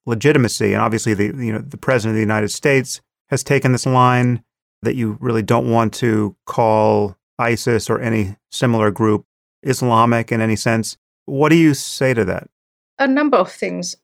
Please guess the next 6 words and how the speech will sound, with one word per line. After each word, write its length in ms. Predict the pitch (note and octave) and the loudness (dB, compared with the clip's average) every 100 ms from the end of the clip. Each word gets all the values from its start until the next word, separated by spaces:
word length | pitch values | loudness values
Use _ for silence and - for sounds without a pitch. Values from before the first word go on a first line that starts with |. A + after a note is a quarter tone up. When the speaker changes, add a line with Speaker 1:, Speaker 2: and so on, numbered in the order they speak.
| - | -2
Speaker 2:
I 120 | A3+ | -2
think 380 | A3+ D4 C#4+ - | 2 0 0 -6
the 140 | G#3+ G#3 | -10 -8
first 540 | - C4 C4 - - _ - _ | -2 -2 -2 -8 -16 _ -20 _
thing 300 | - A#3 G3+ | -4 -2 -2
is, 280 | F#3 F#3+ F3+ | -4 -6 -8